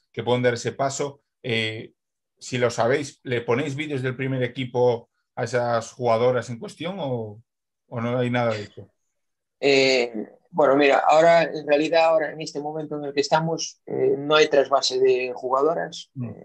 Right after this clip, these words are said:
Speaker 2: hemos llegado a una, hemos tomado una decisión en la que las jugadoras no consideramos que tienen que andar subiendo y bajando por, por el tema del covid, no por otra cosa.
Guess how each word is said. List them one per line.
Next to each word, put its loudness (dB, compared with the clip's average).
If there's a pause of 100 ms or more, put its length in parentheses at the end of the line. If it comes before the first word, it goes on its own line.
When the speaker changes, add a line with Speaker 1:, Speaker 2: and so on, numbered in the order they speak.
Speaker 2:
hemos -20
llegado -8
a -10
una, -10
hemos -14
tomado -10
una 0
decisión 0
en -12
la -10
que -8
las 0
jugadoras 4
no 0
consideramos -2
que -4
tienen 0
que -4
andar 2
subiendo -4
y -6
bajando -2
por, -16
por 2
el -4
tema 0
del 0
covid, 2 (160)
no -6
por -6
otra -8
cosa. -4